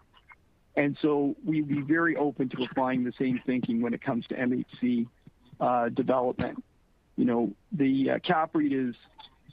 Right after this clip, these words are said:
you've heard me say, I believe one of Canada's greatest reits. <laughs> And, uh, we've done a, a fantastic job of adding value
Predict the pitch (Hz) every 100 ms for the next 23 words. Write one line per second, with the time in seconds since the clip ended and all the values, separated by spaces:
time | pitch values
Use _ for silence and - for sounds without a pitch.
0 | _ _ - - - 147 151 139 131 -
1 | 139 139 139 123 - - _ - 139 135
2 | 139 135 135 113 156 143 131 127 113 143
3 | 135 131 139 165 190 - - - - -
4 | 170 _ - - _ _ - 127 131 127
5 | 131 135 127 127 139 151 135 120 135 131
6 | 143 131 143 139 - 127 151 131 123 120
7 | 127 131 127 117 123 127 139 147 160